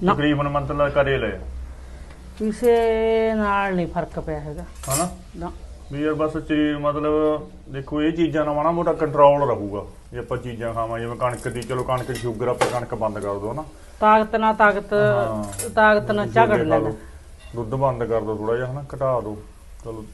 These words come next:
Speaker 2: ਸਰਦਾ ਨਹੀਂ ਹੈਗਾ, ਥੋੜ੍ਹਾ ਪੀ ਸਕਦਾ ਬੰਦਾ।
Speaker 1: ਹਾਂ।
Speaker 2: ਮਤਲਬ ਇੱਕ ਟਾਈਮ, ਹਨਾ?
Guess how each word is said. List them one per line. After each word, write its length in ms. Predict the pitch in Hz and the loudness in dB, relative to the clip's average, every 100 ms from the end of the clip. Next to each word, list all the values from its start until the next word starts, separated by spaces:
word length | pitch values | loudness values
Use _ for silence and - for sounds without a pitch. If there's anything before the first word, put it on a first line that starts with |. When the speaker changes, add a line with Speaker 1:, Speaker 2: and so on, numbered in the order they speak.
| - - | -20 -10
Speaker 2:
ਸਰਦਾ 300 | 120 107 101 | -4 -2 -2
ਨਹੀਂ 140 | 113 113 | -6 -6
ਹੈਗਾ, 120 | 123 | -8
ਥੋੜ੍ਹਾ 240 | 117 117 | -6 -6
ਪੀ 180 | 127 127 | -6 -8
ਸਕਦਾ 300 | 117 107 104 | -6 -6 -6
ਬੰਦਾ। 280 | 101 101 120 - - 175 | -10 -12 -14 -16 -14 -10
Speaker 1:
ਹਾਂ। 400 | 165 156 151 151 | -8 -6 -8 -8
Speaker 2:
ਮਤਲਬ 280 | 151 120 127 | -6 -6 -6
ਇੱਕ 200 | - 117 | -6 -6
ਟਾਈਮ, 340 | 120 117 120 | -6 -4 -4
ਹਨਾ? 260 | 156 180 | -2 -4